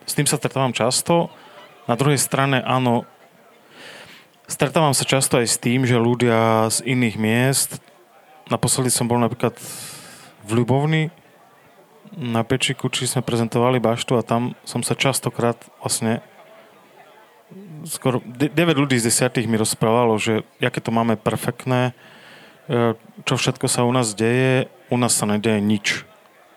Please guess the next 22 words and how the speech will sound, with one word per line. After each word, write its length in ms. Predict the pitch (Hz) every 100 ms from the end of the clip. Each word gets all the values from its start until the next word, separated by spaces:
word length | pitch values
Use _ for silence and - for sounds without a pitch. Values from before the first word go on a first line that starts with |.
| - - -
Nie 120 | 123
sú 160 | 123 135
tam 240 | - 104
žiadne 400 | 104 113 131 117
O 40 | 104
Z 80 | 110 -
K. 160 | -
A 240 | - 127 127 -
teda, 160 | 139 131 - - - -
ja 80 | 131
teraz 400 | 139 127 - - - _ _ _ _ _
rozprávam 560 | - 120 117 - 127 131
to, 80 |
čo 160 | - 131
oni 240 | 120 117
mi 80 | 123
rozprávali. 600 | 127 - 147 151 160 156 - _ - - - - - - -
Čiže 320 | 123 131 117 - _ _ _ _ _ _ _ -
áno, 240 | 139 135 120
mám 160 | 143
pocit, 400 | 135 131 - 127
že 280 | - 110 117